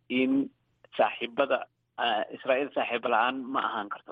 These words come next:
Marka saaxiibada inay dhegeysan doontay u badan tahay. Eh, hadda cilmul qaybka Ilaah baa og. Waxaana laga yaabaa iyagana inay sida Iran uga baqayso, "Fulay baad noqotay," iyo "Waad cabsatay," baa qof walba ka baqaya inay action sameeyaan.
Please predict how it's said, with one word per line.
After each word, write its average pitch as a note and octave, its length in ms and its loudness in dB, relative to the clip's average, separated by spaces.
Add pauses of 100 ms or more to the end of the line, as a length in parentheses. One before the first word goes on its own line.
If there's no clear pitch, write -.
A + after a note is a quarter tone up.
Marka - 260 -8
saaxiibada B2 500 2
inay B2 200 0
dhegeysan A#2+ 420 0
doontay A#2 280 2
u - 80 2
badan C3 300 4
tahay. C3+ 260 0 (440)
Eh, A#2+ 680 6
hadda B2+ 240 0
cilmul C3+ 220 0
qaybka D#3+ 280 0
Ilaah C3 220 2
baa A#2+ 200 4
og. A#2 140 -2 (220)
Waxaana B2 280 -2
laga B2 160 -2
yaabaa B2 360 4
iyagana B2 280 2
inay A#2+ 380 -2 (400)
sida D3 160 2
Iran C3+ 360 4
uga B2+ 160 -2
baqayso, A#2 540 -4 (560)
"Fulay D#3 260 4
baad B2+ 200 4
noqotay," A#2 380 -4
iyo B2 300 -2
"Waad B2+ 200 6
cabsatay," A2 500 -6
baa A2 140 0
qof - 220 -2
walba A#2+ 180 -2
ka - 120 -6
baqaya A2 440 -2
inay B2+ 360 4 (300)
action C3 420 4
sameeyaan. B2 600 4